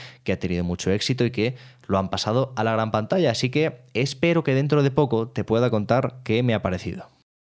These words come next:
Y además, para cerrar ya, que hoy se nos está yendo de las manos la duración de este podcast, esta semana hemos estrenado algo un poquito especial en Abro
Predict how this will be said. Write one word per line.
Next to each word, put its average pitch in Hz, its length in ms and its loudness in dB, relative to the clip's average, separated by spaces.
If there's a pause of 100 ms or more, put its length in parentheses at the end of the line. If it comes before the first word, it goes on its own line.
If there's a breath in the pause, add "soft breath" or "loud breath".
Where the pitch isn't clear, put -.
(300)
Y 113 100 0
además, 104 420 2
para 95 260 -2
cerrar 110 380 0
ya, 127 200 2
que 117 200 -2
hoy 120 120 2
se 123 160 0
nos 98 120 -4
está 104 260 -4
yendo 131 340 2
de 117 100 2
las 95 160 -2
manos 113 420 0
la 101 160 -2
duración 110 460 0
de 113 80 0
este 104 200 0
podcast, - 440 -6 (420 loud breath)
esta 147 260 0
semana 160 500 0
hemos 123 280 0
estrenado 127 640 0
algo 131 420 2
un 165 140 0
poquito 131 400 0
especial 131 540 0 (200)
en 98 160 -2
Abro 104 380 -2